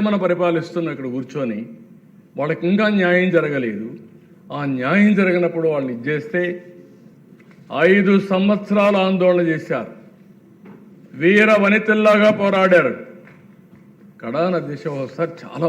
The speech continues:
బాధేస్తుంది. వాళ్ళ ఇండ్ల పైన, బాత్రూముల పైన డ్రోన్స్ ఎగరేసి పైశాచిక ఆనందాన్ని పొందారంటే ఏమనాలి పాలకుల్ని? వీళ్ళు మనుషులేనా అని చెప్పి కూడా అనుమానం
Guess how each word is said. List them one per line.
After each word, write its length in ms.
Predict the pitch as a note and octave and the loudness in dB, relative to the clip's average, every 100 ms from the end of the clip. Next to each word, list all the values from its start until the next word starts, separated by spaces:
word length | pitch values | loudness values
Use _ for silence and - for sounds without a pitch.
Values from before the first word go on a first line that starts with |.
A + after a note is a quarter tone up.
| D3+ | -2
బాధేస్తుంది. 600 | C#3+ C#3+ C#3 C#3 B2 A2 - - - - _ _ _ _ _ - | -6 -6 -8 -8 -6 -8 -14 -20 -20 -20 _ _ _ _ _ -6
వాళ్ళ 200 | C3 C3 A2+ A#2 | -4 -4 -6 -6
ఇండ్ల 280 | E3 F#3 F#3 F3+ | -4 -2 -4 -4
పైన, 280 | D#3 C#3 C#3 D#3 D3 A2+ | -6 -6 -6 -6 -8 -8
బాత్రూముల 540 | A#2+ E3 E3 F3 E3 - | -6 -6 -4 -4 -4 -4
పైన 240 | C3 B2+ C3 D3 A#2 | -4 -4 -4 -8 -10
డ్రోన్స్ 480 | A2+ C3+ F#3 F#3 F3 C#3+ | -8 -4 -2 -2 -4 -6
ఎగరేసి 440 | C#3 C3 B2+ E3+ E3+ - | -6 -8 -8 -10 -8 -6
పైశాచిక 680 | D3 E3 G3 F#3+ F#3+ F#3 D#3 C3+ | -6 -4 -4 -4 -4 -6 -6 -6
ఆనందాన్ని 520 | E3+ F#3+ F#3 F#3+ F#3 F3+ | -6 -4 0 0 -2 -6
పొందారంటే 640 | D3 C3+ A#2+ A2 - C3 - - - _ _ _ _ _ - - _ _ _ _ - G#2 | -6 -4 -4 -6 -10 -12 -14 -20 -20 _ _ _ _ _ -20 -20 _ _ _ _ -16 -10
ఏమనాలి 360 | D3 F3 E3 - | -4 -4 -4 -8
పాలకుల్ని? 540 | A#2+ B2 A#2+ - F#2 - - - - - - - - | -10 -10 -12 -14 -16 -20 -20 -20 -20 -20 -20 -20 -16
వీళ్ళు 180 | A#2+ G#2+ G2+ | -10 -10 -8
మనుషులేనా 440 | C3 - D3 C#3 | -10 -8 -6 -4
అని 100 | C3+ C3 | -4 -6
చెప్పి 140 | B2 | -8
కూడా 120 | B2 A#2 | -8 -6
అనుమానం 320 | A2+ A2 | -6 -8